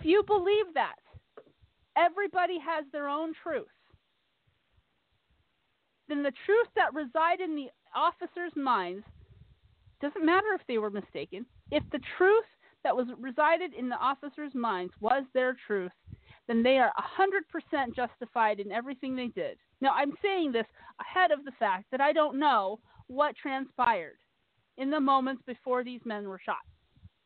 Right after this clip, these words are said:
before the, before the victims were shot. I'm going beyond giving them the re-, a reasonable doubt, because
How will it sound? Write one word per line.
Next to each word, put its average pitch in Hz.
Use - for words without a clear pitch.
before 269
the, 294
before 269
the 277
victims 254
were 233
shot. 214
I'm 294
going 277
beyond 302
giving 294
them 262
the 240
re-, 226
a 208
reasonable 277
doubt, 202
because 269